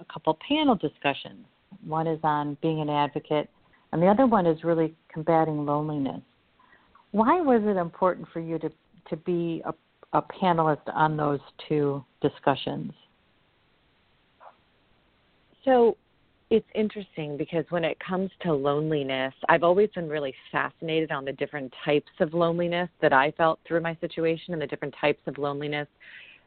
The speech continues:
Speaker 2: that I have heard from others as well. And I'd love to just be able to explore that with people.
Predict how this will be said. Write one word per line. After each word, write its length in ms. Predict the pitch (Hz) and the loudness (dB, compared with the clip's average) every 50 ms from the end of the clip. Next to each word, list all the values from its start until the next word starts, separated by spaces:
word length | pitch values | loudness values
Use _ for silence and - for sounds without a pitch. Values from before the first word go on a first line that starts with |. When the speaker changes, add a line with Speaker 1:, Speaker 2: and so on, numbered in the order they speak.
| _ - | _ 4
Speaker 2:
that 200 | 160 151 - - - | 6 6 6 6 4
I 160 | 135 151 147 | 4 4 4
have 100 | 143 139 _ - | 2 -2 _ -8
heard 240 | - 151 147 135 - _ | -8 -8 -8 -8 -10 _
from 160 | - 151 143 | -14 -12 -10
others 420 | 127 123 139 135 147 151 151 147 139 - - - | -8 -8 -8 -8 -6 -8 -8 -8 -10 -12 -10 -10
as 100 | 147 135 - - | -10 -10 -10 -12
well. 440 | 135 139 - - 160 180 196 202 - - - - - - - - - - _ - | -10 -8 -8 -6 -6 -6 -6 -8 -12 -16 -20 -20 -20 -20 -20 -20 -20 -20 _ -2
And 340 | 170 170 160 156 151 151 139 | 0 0 0 0 -2 -2 0
I'd 140 | - 143 147 | 0 0 2
love 200 | 131 151 147 131 - - | 2 2 2 2 0 -8
to 60 | - 127 | -16 -12
just 180 | 139 135 - _ - | -12 -12 -12 _ -4
be 100 | 156 139 | -2 -2
able 220 | 139 131 131 127 - - | -2 -2 -4 -8 -8 -6
to 60 | - | -6
explore 600 | 135 123 - - - _ _ - 139 139 139 135 | -6 -6 -8 -12 -20 _ _ 0 0 2 0 0
that 260 | 127 135 127 113 - - | 0 -2 -2 -2 -4 -6
with 100 | 127 - - | -10 -12 -12
people. 440 | - - 147 135 - 143 135 131 | -12 -10 -10 -6 -2 -2 -2 -2